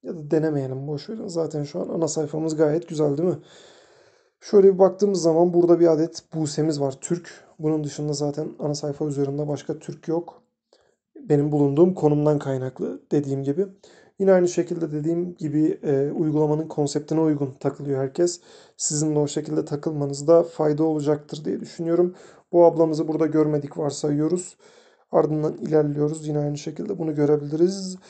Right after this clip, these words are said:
Bu şekilde arkadaşlar. Yani uygulamanın konsepti bu şekilde. Şu an en son aktifler kısmındaydık.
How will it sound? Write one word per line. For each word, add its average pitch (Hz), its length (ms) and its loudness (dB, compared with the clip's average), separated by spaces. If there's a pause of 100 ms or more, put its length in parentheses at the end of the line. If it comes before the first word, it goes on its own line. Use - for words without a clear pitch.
(600)
Bu 214 80 4
şekilde 160 380 4
arkadaşlar. 151 580 0
Yani 202 200 -2
uygulamanın 170 520 0
konsepti 175 760 0
bu 180 80 -2
şekilde. 196 540 -6 (280)
Şu 185 80 2
an 170 220 0
en 185 120 4
son 180 180 -2
aktifler 170 540 -2
kısmındaydık. 143 760 -6